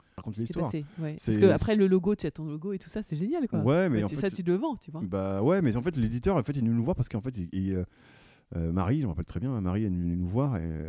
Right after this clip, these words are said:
Speaker 1: parce qu'elle a
Speaker 2: C'est
Speaker 1: des
Speaker 2: éditrice, ouais.
Speaker 1: Oui, éditrice, elle, elle, elle
Speaker 2: Elle fait
Speaker 1: que
Speaker 2: que des jeux, elle fait, elle
Speaker 1: Elle
Speaker 2: fait
Speaker 1: fait,
Speaker 2: que
Speaker 1: elle
Speaker 2: des
Speaker 1: fait
Speaker 2: jeux
Speaker 1: des
Speaker 2: de
Speaker 1: livres.
Speaker 2: société.
Speaker 1: Eh, non, non,
Speaker 2: Ah non,
Speaker 1: non,
Speaker 2: elle fait
Speaker 1: non,
Speaker 2: des livres,
Speaker 1: non,
Speaker 2: normalement, en
Speaker 1: des
Speaker 2: plus.
Speaker 1: livres, c'est que des livres.
Speaker 2: C'est dingue, ça.
Speaker 1: Non, c'est ça le truc, c'est qu'en fait, à la base, c'était, ils sont venus nous voir pour de, pour faire un livre, un bouquin. Pour faire un bouquin,
Speaker 2: Ah,
Speaker 1: un
Speaker 2: c'est
Speaker 1: bouquin de
Speaker 2: dingue, ça.
Speaker 1: popcorn, un bouquin où, euh, tout,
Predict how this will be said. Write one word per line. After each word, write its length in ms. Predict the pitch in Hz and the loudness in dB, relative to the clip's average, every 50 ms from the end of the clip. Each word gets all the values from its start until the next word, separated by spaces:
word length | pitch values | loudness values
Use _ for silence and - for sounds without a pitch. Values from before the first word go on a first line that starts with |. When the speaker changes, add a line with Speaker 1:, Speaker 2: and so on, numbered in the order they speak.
| - - - | -10 -10 -8
Speaker 1:
parce 120 | - 85 | -10 -8
qu'elle 120 | - - 160 | -6 -4 -2
a 40 | |
Speaker 2:
C'est 120 | 160 190 185 | 0 0 0
Speaker 1:
des 80 | 208 | 0
Speaker 2:
éditrice, 360 | 196 - - 269 269 - - - | 0 -2 -2 -4 -4 -10 -10 -12
ouais. 100 | 151 156 | -6 -2
Speaker 1:
Oui, 80 | 90 92 | 0 0
éditrice, 320 | 98 90 95 127 135 - | 0 0 -2 -4 -2 -2
elle, 60 | 107 85 | -2 -2
elle, 140 | 87 85 87 | 0 -2 -2
elle 480 | 85 85 78 73 76 80 85 87 87 | -4 -4 -6 -6 -4 -2 0 2 2
Speaker 2:
Elle 100 | - 90 | 2 2
fait 80 | - - | 2 4
Speaker 1:
que 60 | 139 | 4
Speaker 2:
que 60 | 147 269 | 4 4
des 160 | 240 262 247 | 4 2 0
jeux, 180 | 202 240 254 - - | 0 -2 -4 -4 -6
elle 80 | 190 | -8
fait, 160 | 170 - 214 196 | -10 -8 -8 -8
elle 60 | - | -6
Speaker 1:
Elle 80 | 180 196 | -4 -2
Speaker 2:
fait 80 | - 131 | -2 -2
Speaker 1:
fait, 40 | - | -2
Speaker 2:
que 100 | - 233 | 0 -2
Speaker 1:
elle 60 | - | 0
Speaker 2:
des 40 | 226 | 0
Speaker 1:
fait 60 | 151 | 2
Speaker 2:
jeux 20 | |
Speaker 1:
des 80 | 143 151 | 2 2
Speaker 2:
de 60 | 156 | 0
Speaker 1:
livres. 120 | 160 120 | 0 -2
Speaker 2:
société. 180 | 92 - 110 120 | -2 -4 -2 -2
Speaker 1:
Eh, 40 | 120 | -2
non, 100 | 143 160 | -2 -2
non, 180 | 170 165 156 - | -2 -4 -4 -2
Speaker 2:
Ah 80 | - 294 | 0 2
non, 60 | 370 | 2
Speaker 1:
non, 40 | 453 415 | 2 0
Speaker 2:
elle 40 | |
fait 80 | - - | 0 0
Speaker 1:
non, 40 | 160 | 0
Speaker 2:
des 60 | 180 | 2
livres, 140 | 190 - - 370 | 2 0 0 -2
Speaker 1:
non, 60 | 359 | -4
Speaker 2:
normalement, 200 | 359 359 392 392 | -4 -4 -4 -4
en 20 | |
Speaker 1:
des 60 | - | -2
Speaker 2:
plus. 100 | 196 285 262 | -2 -2 -2
Speaker 1:
livres, 100 | 143 - - | -4 -8 -14
c'est 100 | - 113 | -12 -8
que 40 | 120 147 | -6 -4
des 60 | 165 | -4
livres. 200 | 185 165 113 - _ | -4 -4 -6 -8 _
Speaker 2:
C'est 160 | _ - 180 175 | _ -4 -2 0
dingue, 120 | 220 339 440 440 | 0 0 -2 -4
ça. 160 | - - 339 320 | -6 -6 -2 0
Speaker 1:
Non, 120 | 277 - | 0 0
c'est 80 | 151 139 | 0 -2
ça 80 | 147 160 | -4 -4
le 40 | |
truc, 140 | - 135 117 | -4 -6 -6
c'est 140 | - - 92 | -6 -6 -8
qu'en 160 | - 95 92 | -6 -6 -6
fait, 160 | - 139 - | -6 -6 -4
à 20 | 101 | -2
la 60 | 85 | -2
base, 200 | 113 170 - 110 85 | -2 -2 -2 -4 -4
c'était, 260 | - - 95 85 80 85 87 90 90 - - | -4 -4 -4 -2 -2 -2 -2 -2 -2 -4 -4
ils 240 | 107 98 98 98 92 | -4 -4 -4 -4 -6
sont 120 | - 104 | -6 -6
venus 160 | 92 85 90 | -6 -4 -4
nous 60 | 90 90 | -4 -2
voir 160 | 107 151 - | -2 -4 -4
pour 120 | - 92 | -4 -6
de, 80 | 85 80 | -8 -8
pour 200 | - - 98 92 | -8 -8 -8 -6
faire 160 | - 147 135 | -4 -4 -2
un 60 | 147 | -2
livre, 260 | 160 156 131 82 80 - - | -2 -4 -4 -6 -10 -12 -12
un 60 | 90 | -10
bouquin. 280 | 92 123 127 - 117 107 - _ _ - - - - - _ _ _ _ _ _ _ _ _ _ - | -8 -8 -6 -6 -8 -10 -12 _ _ -20 -20 -20 -20 -20 _ _ _ _ _ _ _ _ _ _ -20
Pour 100 | - - | -14 -10
faire 120 | 143 127 | -8 -4
un 80 | 127 127 | -4 -4
bouquin, 280 | 131 127 - 123 110 - - - | -4 -2 -2 -4 -4 -6 -8 -10
Speaker 2:
Ah, 40 | - | -8
Speaker 1:
un 20 | 85 | -6
Speaker 2:
c'est 40 | 82 | -6
Speaker 1:
bouquin 220 | 98 - - 151 156 | -4 -2 0 2 2
de 40 | 147 107 | 2 2
Speaker 2:
dingue, 60 | - | 0
ça. 60 | 147 | -2
Speaker 1:
popcorn, 340 | 139 - 151 147 131 104 87 101 | -2 0 0 0 0 0 -2 -6
un 80 | 95 | -6
bouquin 360 | 92 92 101 - - 147 160 | -6 -6 -4 -2 -2 0 0
où, 280 | 151 127 147 165 165 143 110 | 2 2 4 4 4 4 4
euh, 80 | 98 | 2
tout, 180 | 95 - 135 | 2 -2 -8